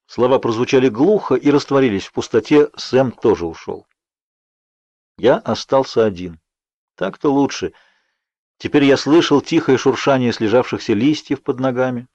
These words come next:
шёпот совиных крыльев над головой и далеко-далеко к западу стон океанского прибоя.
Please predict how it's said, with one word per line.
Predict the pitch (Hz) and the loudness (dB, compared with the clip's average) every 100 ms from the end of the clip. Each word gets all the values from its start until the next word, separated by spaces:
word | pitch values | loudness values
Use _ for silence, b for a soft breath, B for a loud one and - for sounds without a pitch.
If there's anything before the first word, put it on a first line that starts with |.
| _ | _
шёпот | - 127 117 110 | -4 -2 -2 0
совиных | 120 120 117 - | 2 2 0 -4
крыльев | 95 117 143 135 131 | -2 0 0 -2 -6
над | 127 113 | -6 -2
головой | 120 120 117 113 b b b _ _ _ _ - | 2 2 2 -2 b b b _ _ _ _ -10
и | - | -4
далеко-далеко | 202 190 - 220 185 160 156 160 | 0 0 4 4 4 0 2 0
к | 117 | 2
западу | 131 143 117 101 | 2 2 2 0
стон | - - 131 147 131 | -2 -4 2 2 2
океанского | 104 101 110 - 104 98 | -2 -2 -2 -4 -4 -2
прибоя. | 98 92 85 82 - | -4 -6 -6 -8 -10